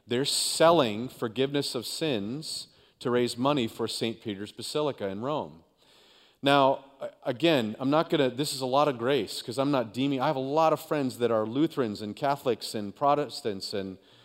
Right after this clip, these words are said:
Methodists and Baptists that love Jesus.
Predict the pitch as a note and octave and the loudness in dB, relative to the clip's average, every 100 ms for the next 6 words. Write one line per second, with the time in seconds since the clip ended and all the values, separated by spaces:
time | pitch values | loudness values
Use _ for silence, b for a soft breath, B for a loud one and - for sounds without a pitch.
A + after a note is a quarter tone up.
0 | b b b _ A2 C#3+ D3+ C#3 A2+ G2+ | b b b _ 2 2 2 0 0 -2
1 | - - G#2 F#2+ A2+ C#3+ - F#2+ - A2 | -8 -6 -6 0 2 2 0 -8 -6 -6
2 | G#2+ A2 G2 F#2+ E2 D2+ - - | -2 -2 -4 -12 -12 -20 -20 -20